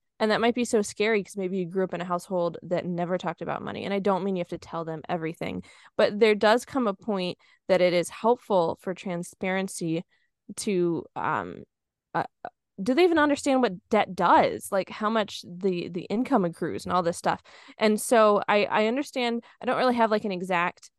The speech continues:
start with this question because, of course, it depends on the age range and the conversation, but there's very much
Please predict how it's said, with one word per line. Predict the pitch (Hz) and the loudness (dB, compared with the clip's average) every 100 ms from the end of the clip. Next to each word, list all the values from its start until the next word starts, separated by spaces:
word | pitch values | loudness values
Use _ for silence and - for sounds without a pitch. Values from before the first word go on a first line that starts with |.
| _ _ _ | _ _ _
start | - - 185 | -4 2 2
with | 196 | 2
this | 185 - | -2 -4
question | 185 180 - 208 214 - | -2 -2 -2 -2 -4 -4
because, | 196 202 180 | -6 -4 -6
of | |
course, | - 190 190 | -2 -2 -2
it | - | -6
depends | 190 - 185 185 - | -8 -6 -6 -6 -6
on | 175 | -6
the | 175 - | -4 -6
age | 170 185 | -6 -4
range | 175 175 165 | -4 -4 -8
and | 175 | -10
the | 175 | -8
conversation, | 185 170 - 165 - 196 | -8 -8 -8 -8 -6 -6
but | 185 190 | -4 -2
there's | 208 202 | -2 -2
very | 180 190 269 | -2 0 0
much | 226 208 | 0 -2